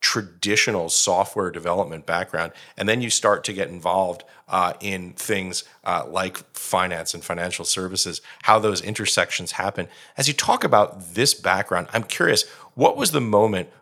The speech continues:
where you went down the crypto rabbit hole? Was there a sort of a specific thing that you can remember in your head where you thought, "Oh man, this stuff is really cool, and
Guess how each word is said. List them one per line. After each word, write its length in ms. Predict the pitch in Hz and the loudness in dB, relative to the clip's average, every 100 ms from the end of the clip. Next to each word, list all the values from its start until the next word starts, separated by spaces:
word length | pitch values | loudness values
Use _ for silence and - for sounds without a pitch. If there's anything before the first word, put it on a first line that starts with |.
| _ | _
where 180 | 98 101 | -2 0
you 360 | 98 98 92 95 _ | 0 -2 -4 -8 _
went 400 | 104 101 107 87 | -2 2 2 2
down 420 | 98 95 104 110 | 2 4 4 2
the 60 | 95 | -2
crypto 440 | - - 107 104 | -4 -2 -2 0
rabbit 400 | 95 87 90 92 | 0 2 0 0
hole? 120 | 80 82 | -6 -8
Was 140 | 76 | -4
there 140 | 98 | 0
a 80 | 90 - - _ | 0 -2 -14 _
sort 200 | - 123 | -2 0
of 80 | 98 | 0
a 60 | |
specific 580 | 92 - 101 160 156 139 | -2 0 2 2 0 -4
thing 440 | - - - 120 113 | -10 -18 -2 0 0
that 120 | 95 | -2
you 120 | 101 | -6
can 180 | 107 98 | -4 -4
remember 500 | 92 90 95 104 90 | -4 -2 -2 -2 -4
in 80 | 87 | -4
your 140 | 80 | -2
head 260 | 104 104 87 | 0 0 -2
where 100 | 90 | -10
you 100 | 85 | -4
thought, 320 | 95 87 - - _ _ - | 0 0 0 -10 _ _ 2
"Oh 120 | 110 | 2
man, 400 | 95 98 85 78 _ _ _ _ | 2 0 -2 -6 _ _ _ _
this 180 | 107 - | 2 4
stuff 260 | - 107 | 4 2
is 140 | 101 85 | 0 -6
really 340 | 85 98 87 | -4 -6 -4
cool, 420 | - - 92 82 - | -6 -4 -2 -4 -6
and 180 | 90 | -12